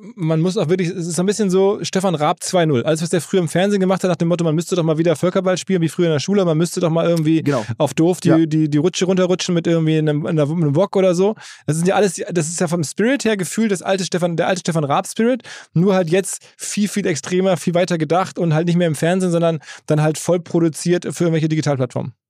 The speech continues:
Speaker 2: Ja, ist ja egal, auf welcher Plattform das stattfindet. Wenn du witzige Ideen hast und da Bock drauf hast, äh, kannst du die umsetzen. Wir hatten ja auch den riesen Rechtsstreit gegen Stefan Raab, der uns eine fünfhunderttausend Euro Abmahnung reingedrückt hat,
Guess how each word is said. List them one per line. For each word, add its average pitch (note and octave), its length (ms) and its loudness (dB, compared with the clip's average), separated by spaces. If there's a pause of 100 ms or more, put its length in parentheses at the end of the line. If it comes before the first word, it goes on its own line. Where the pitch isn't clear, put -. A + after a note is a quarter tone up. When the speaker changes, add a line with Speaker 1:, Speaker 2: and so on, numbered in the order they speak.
(720)
Speaker 2:
Ja, F3+ 260 2
ist A2 140 -6
ja A#2 60 0
egal, A#2 160 2
auf B2 60 0
welcher C3 140 0
Plattform C#3+ 260 -2
das B2 80 0
stattfindet. A2+ 340 -4
Wenn B2 80 0
du B2 100 -2
witzige C3 300 -2
Ideen C3+ 220 0
hast C#3+ 160 -4
und B2+ 60 -4
da B2+ 60 0
Bock C3+ 160 -4
drauf D3+ 200 -4
hast, E3 180 -2 (380)
äh, A#2+ 260 0
kannst C3 200 -4
du C3+ 40 -4
die C#3 60 2
umsetzen. A2+ 500 -2
Wir A#2 120 0
hatten B2 100 -2
ja A2 100 -2
auch - 140 -2
den C3 160 -2
riesen B2 240 -2
Rechtsstreit C3+ 500 -2
gegen C3+ 160 -2
Stefan C3+ 260 -2
Raab, C3+ 200 0
der B2+ 100 0
uns B2 120 -4
eine A#2+ 140 0
fünfhunderttausend B2+ 520 -2
Euro A#2+ 100 0
Abmahnung D3 380 0
reingedrückt D3 420 -2
hat, E3 120 0